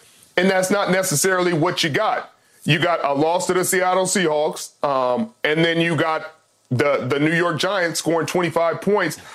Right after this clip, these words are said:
and a chance to win the ball game or a chance to tie the ball game at the end. Great play by Kelee Ringo, uh, to intercept the football, but I don't think anybody's looking at this offense and this defense and saying, "Man, they,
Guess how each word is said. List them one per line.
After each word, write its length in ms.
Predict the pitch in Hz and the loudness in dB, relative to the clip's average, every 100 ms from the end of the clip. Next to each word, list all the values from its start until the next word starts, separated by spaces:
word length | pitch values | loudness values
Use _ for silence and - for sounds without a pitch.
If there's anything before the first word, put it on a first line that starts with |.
| - | -10
and 120 | 170 | -4
a 80 | 160 | -2
chance 500 | 139 - 202 196 - | -2 -2 0 -2 -2
to 60 | - | -2
win 160 | 165 180 | 0 0
the 60 | |
ball 280 | 151 185 208 | 0 0 0
game 320 | 165 165 170 - | 0 -2 -2 -2
or 120 | 160 | -2
a 160 | 143 - | -4 -4
chance 280 | - 190 185 | -2 -2 -2
to 80 | 143 | -2
tie 260 | 175 208 | 0 -2
the 80 | 156 | -2
ball 240 | 147 147 | 0 0
game 300 | 151 156 160 151 - - | 0 0 0 -4 -6 -2
at 180 | 175 | 0
the 300 | 170 160 175 | 0 0 0
end. 180 | 190 185 - - 127 | 0 -2 -6 -8 -2
Great 240 | 175 180 | -2 0
play 160 | 180 175 | -2 0
by 180 | 165 | -2
Kelee 300 | 151 180 180 170 | -2 0 0 2
Ringo, 540 | 165 175 170 175 180 - - - - | 0 0 0 0 -2 -4 -20 -12 -4
uh, 400 | 160 147 143 120 | 0 2 2 0
to 100 | 180 | 0
intercept 380 | 175 160 175 165 | 0 0 -2 -2
the 80 | 147 | -2
football, 460 | 214 156 165 160 | 0 0 0 0
but 400 | 139 165 165 - - _ _ _ | 0 -2 -2 -6 -20 _ _ _
I 140 | 165 208 | 0 2
don't 260 | 202 160 | 0 0
think 240 | 175 175 - | -2 -4 -2
anybody's 680 | 170 190 175 170 165 151 139 | -2 0 0 0 0 0 0
looking 240 | 160 170 156 | 0 0 -2
at 160 | 143 | 0
this 220 | 139 131 - | -2 -2 -2
offense 500 | 156 160 156 143 131 | -2 -2 0 0 0
and 100 | 131 | 0
this 160 | 120 | 0
defense 580 | - 147 190 147 147 123 | -2 -2 -2 0 -2 0
and 160 | 127 123 | -2 0
saying, 440 | 143 135 123 101 | 0 0 -2 -2
"Man, 380 | 110 147 175 120 | -2 0 0 0
they, 240 | 127 139 | 0 -2